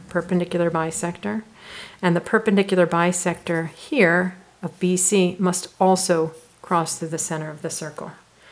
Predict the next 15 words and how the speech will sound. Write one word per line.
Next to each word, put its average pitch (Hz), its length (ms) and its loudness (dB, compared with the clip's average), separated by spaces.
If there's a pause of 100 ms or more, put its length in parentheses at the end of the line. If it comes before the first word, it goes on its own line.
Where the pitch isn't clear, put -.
(320)
Right, 160 220 -6
so - 100 -2
we're 165 100 -2
gonna 170 180 2
write 170 300 0
the - 160 -10
perpendicular 214 680 0
bisectors 170 840 0 (4000)
of 165 600 -2 (640)
A 165 240 -4
B 233 540 2 (1400)
and 160 160 -4
B 160 220 -6
C 208 640 2 (2000)
must 185 580 0